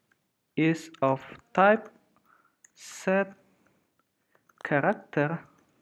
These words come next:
with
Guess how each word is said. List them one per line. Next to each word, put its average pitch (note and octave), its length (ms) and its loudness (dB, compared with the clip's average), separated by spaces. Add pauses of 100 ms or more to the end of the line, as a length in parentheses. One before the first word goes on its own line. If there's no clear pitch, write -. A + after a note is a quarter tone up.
(3250)
with A#3+ 420 0